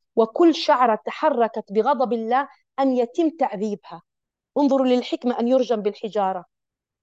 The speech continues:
أن يحفر في حفرة ويتم رجمهم حتى الموت. يقول ابن ال-، القيم:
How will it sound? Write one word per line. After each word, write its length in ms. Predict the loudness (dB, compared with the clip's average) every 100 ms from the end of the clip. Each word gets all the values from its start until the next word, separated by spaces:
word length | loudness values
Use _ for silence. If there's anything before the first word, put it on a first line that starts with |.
| _ _ _
أن 160 | 2 4
يحفر 380 | 2 0 -2 -2
في 160 | -2
حفرة 460 | -4 -4 0 -2 -2 _ _ _ _ 2
ويتم 460 | 4 4 4 4
رجمهم 460 | 4 2 0 0 -2
حتى 360 | -4 -6 -4
الموت. 400 | -4 -4 -6 -8 _ _ _ _ _ _ _ _ _ _ _ _ -2
يقول 440 | 0 2 4 4 4
ابن 180 | 2
ال-، 300 | 2 0 -2
القيم: 800 | -2 -2 0 2 2 2 0 -2